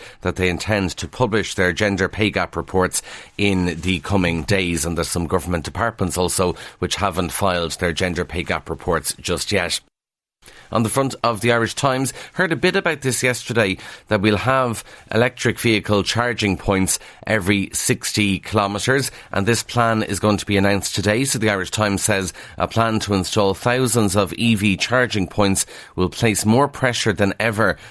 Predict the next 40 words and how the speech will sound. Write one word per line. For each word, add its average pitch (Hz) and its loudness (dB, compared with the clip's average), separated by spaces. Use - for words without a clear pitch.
on 92 2
the 92 0
electricity 95 0
grid, 87 0
the - -4
government 90 0
has 90 0
been 90 0
warned. 101 4
Minister 113 2
Eamon 98 2
Ryan 104 2
will 92 2
today 101 0
announce 92 -2
a 95 0
one 135 2
hundred 110 2
million 104 2
euro 95 4
strategy 101 -2
that 87 0
aims 95 2
for 95 -2
charging 120 -2
points 98 0
to - -6
be 90 -2
placed 101 -2
at 80 -6
sixty - -2
kilometre 95 0
intervals 95 2
along 95 0
motorways 95 2
and 82 -2
taxi 123 -2
ranks, 110 0
tourist 139 2
sites, 110 0